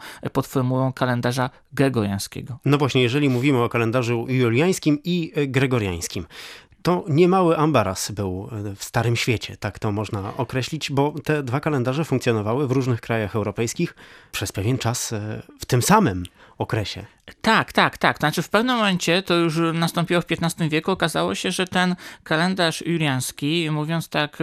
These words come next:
Speaker 1: wprost, nie domaga. On co sto dwadzieścia osiem lat powodował jeden dzień w tym wypadku różnicy. No i te, m, poszczególne wydarzenia astronomiczne, jak przesilenie wiosenne,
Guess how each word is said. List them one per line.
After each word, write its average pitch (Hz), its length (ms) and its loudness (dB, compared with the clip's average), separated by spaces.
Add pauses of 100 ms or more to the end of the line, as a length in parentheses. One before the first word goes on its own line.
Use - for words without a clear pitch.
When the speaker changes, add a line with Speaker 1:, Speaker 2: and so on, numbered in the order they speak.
Speaker 1:
wprost, - 300 -4 (220)
nie 151 160 4
domaga. 170 560 4 (300)
On 190 400 2 (260)
co 160 420 2
sto 170 440 0
dwadzieścia 156 600 0
osiem 143 400 -2
lat 139 460 2 (160)
powodował 156 680 2 (380)
jeden 131 360 0
dzień 139 240 0
w - 40 -12
tym 135 180 -2
wypadku 123 500 0 (300)
różnicy. 180 680 2
No 139 80 2
i 180 100 4
te, 170 260 2
m, 165 280 -2
poszczególne 165 640 0
wydarzenia 139 460 -2
astronomiczne, 123 580 -4
jak 98 80 -10
przesilenie 139 560 -2
wiosenne, 139 720 -2